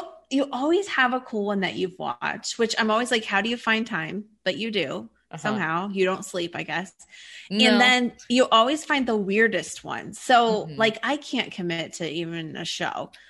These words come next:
Speaker 1: but I love hearing your Cliff Notes. So I wanna hear one of the weirdest documentaries you've seen recently.
Speaker 2: Well, as I was doing a little Google search, and the reason why, I feel like I need to defend myself a little bit.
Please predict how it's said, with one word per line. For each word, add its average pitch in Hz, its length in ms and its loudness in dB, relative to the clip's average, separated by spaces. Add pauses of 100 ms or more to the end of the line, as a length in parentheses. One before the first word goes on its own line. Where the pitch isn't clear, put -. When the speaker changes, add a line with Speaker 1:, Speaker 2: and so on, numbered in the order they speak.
(420)
Speaker 1:
but 202 140 4
I 220 180 4
love 214 300 4
hearing 180 640 -2
your 170 160 -4
Cliff - 400 -8
Notes. - 320 -12
So 190 540 2 (440)
I 226 220 4
wanna 269 200 -2
hear 226 220 0
one 185 200 -4
of 180 40 -4
the 175 100 -4
weirdest 175 380 -4
documentaries 165 720 -6
you've 160 180 -10
seen 151 300 -14
recently. - 640 -14 (800)
Speaker 2:
Well, 208 800 8 (140)
as 233 100 -2
I 214 80 6
was 185 140 4
doing 196 180 2
a 185 60 4
little 180 240 8
Google 185 320 2
search, 165 360 0
and 226 200 4
the 226 80 6
reason 311 480 4
why, 170 240 8
I 175 60 6
feel 302 180 2
like 320 100 4
I 269 80 6
need 226 140 2
to 202 60 0
defend 175 360 4
myself 170 420 4
a 180 40 0
little 160 240 4
bit. 147 360 4